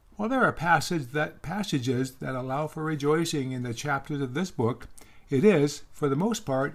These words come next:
a chronicle of God's final judgment of sin, of sinners,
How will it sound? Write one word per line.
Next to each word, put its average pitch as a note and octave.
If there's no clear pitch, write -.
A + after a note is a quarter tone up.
a B2+
chronicle E3
of A2
God's D3
final D3+
judgment B2
of B2+
sin, E3
of A#2+
sinners, C3+